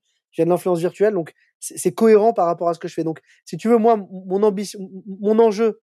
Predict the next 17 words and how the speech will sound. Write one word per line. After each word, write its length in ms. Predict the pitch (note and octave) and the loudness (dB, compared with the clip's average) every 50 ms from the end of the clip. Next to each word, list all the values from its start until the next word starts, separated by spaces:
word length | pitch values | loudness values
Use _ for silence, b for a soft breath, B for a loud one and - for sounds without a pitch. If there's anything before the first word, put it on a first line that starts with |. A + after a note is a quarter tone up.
| _ _ _ _ | _ _ _ _
c'est 140 | - - E3+ | -10 -4 0
de 100 | D#3+ F3 | 0 0
grossir, 500 | D#3+ D#3 F3+ F#3+ - - A#3+ C#4 A3+ D#3+ - _ b b b b b b - | 2 2 2 0 0 -2 -4 -6 -6 -8 -14 _ b b b b b b 0
d'avoir 200 | F3 E3+ F#3 G3 | 2 2 2 2
une 80 | G3 | 0
croissance 420 | F3+ - G#3 G3 - A3 G3+ - - | 0 -2 -2 -2 -2 -4 -4 -6 -10
qui 140 | - - D#3+ | -8 -8 -6
est 60 | D3+ | -6
saine. 380 | C#3 - G#3 A3 B3 B3+ B3+ - _ _ _ _ _ _ _ _ _ | -2 0 0 2 2 0 -4 -10 _ _ _ _ _ _ _ _ _
Pour 120 | - F#3+ | 0 2
maintenir 300 | G3 A3 A3 A3+ A#3+ A#3+ | 2 2 2 0 -4 -4
cette 140 | - A#3 G3+ | -4 -4 -4
croissance 340 | - - G#3+ - A3 G#3 - | -2 -4 -4 -2 -4 -4 -2
saine, 160 | - A#3+ G#3+ | -2 -2 -2
je 60 | F3+ | -4
suis 100 | - - | -4 -4
obligé 480 | G3+ F#3+ F3+ G#3 G#3 A#3 C4+ C4 B3+ | -2 -2 -2 0 0 2 2 0 -2